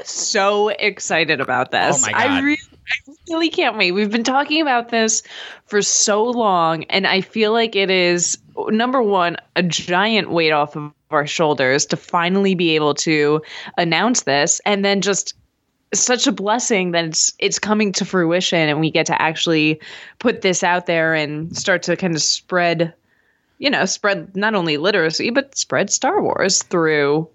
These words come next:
Speaker 1: all these schools and be able to touch other students the way that you and I were so heavily impacted when we were that age.
Speaker 2: Yeah, absolutely. I mean, getting to talk about it last night,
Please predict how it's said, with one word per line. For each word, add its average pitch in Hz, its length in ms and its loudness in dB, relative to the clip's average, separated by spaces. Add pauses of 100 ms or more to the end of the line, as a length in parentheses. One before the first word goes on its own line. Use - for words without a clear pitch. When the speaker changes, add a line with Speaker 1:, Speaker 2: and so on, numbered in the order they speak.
(220)
Speaker 1:
all 185 140 0
these 190 180 2
schools 247 400 0
and 180 100 2
be 175 140 2
able 175 160 0
to 175 140 -2
touch 175 340 -2
other 170 240 0
students 196 720 -2
the 175 120 0
way 165 120 2
that 156 160 0
you 180 300 0
and 160 100 -2
I 175 340 2
were 151 460 0
so - 300 0
heavily 160 480 0
impacted 151 680 -2 (340)
when 175 260 0
we 147 160 0
were 131 100 0
that 117 260 -4
age. - 380 -4 (360)
Speaker 2:
Yeah, 104 300 0
absolutely. 98 560 -6
I 107 100 -2
mean, 120 220 0 (580)
getting 151 260 -2
to 135 120 0
talk 110 300 -2
about 110 240 2
it 104 80 0
last 101 300 -2
night, 98 320 -2